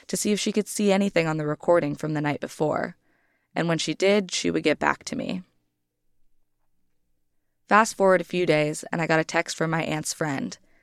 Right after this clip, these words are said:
It was a video and a message that said, "I'm so glad you're okay. You did the right thing." And the video that accompanied it made my blood run cold. The timestamp was one sixteen A M,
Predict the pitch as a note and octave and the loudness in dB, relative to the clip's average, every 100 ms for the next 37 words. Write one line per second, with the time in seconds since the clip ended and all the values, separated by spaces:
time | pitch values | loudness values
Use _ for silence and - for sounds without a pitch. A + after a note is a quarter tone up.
0 | _ _ _ - E3+ E3 E3+ F#3+ F#3 D3+ | _ _ _ -2 0 2 4 4 4 2
1 | A2+ F#3+ _ _ _ - F3 E3+ E3 - | 0 -4 _ _ _ 0 0 2 0 0
2 | D#3+ - D#3 - D#3+ D3+ D3+ _ _ _ | -2 2 0 2 -2 0 -4 _ _ _
3 | - E3 E3 - F3 E3+ E3+ D#3+ D#3 D#3+ | 2 2 2 2 4 4 6 4 4 4
4 | D3+ D3 - E3 D3+ - F3 _ - E3+ | 2 2 0 0 0 -2 -8 _ -4 -2
5 | D#3+ F3 F3 D3+ D3+ D3 - E3 D3 - | 2 2 4 2 0 -2 -2 -2 -2 -4
6 | F#3 - - _ _ _ _ _ _ _ | -8 -12 -20 _ _ _ _ _ _ _
7 | _ - F3 E3+ E3+ F#3 G3 G3 G3+ - | _ -2 0 2 4 4 6 4 2 0
8 | E3+ - E3 D#3 D3 D3+ - - E3 D#3+ | -4 -4 -4 -2 -2 -2 -6 -6 -2 0
9 | D#3 D3+ - D#3 D#3 F3 G3 E3+ D#3 D3+ | -2 -2 -2 0 2 0 -4 -4 -2 -2
10 | D3+ - _ - - C#3+ B2 A2 - - | -4 -12 _ -10 0 2 2 -2 -6 -12
11 | _ _ _ _ _ _ _ _ _ _ | _ _ _ _ _ _ _ _ _ _
12 | _ _ F#3+ - D#3+ G3 - F#3+ F#3+ - | _ _ -8 0 2 2 2 0 0 -2
13 | D#3 D#3 D#3+ D#3+ E3+ E3 - - D#3+ D#3 | -4 0 0 0 0 -2 -4 -8 -4 -2
14 | D3 D3 B2 G#2+ F#2 | -2 -2 -2 -2 -4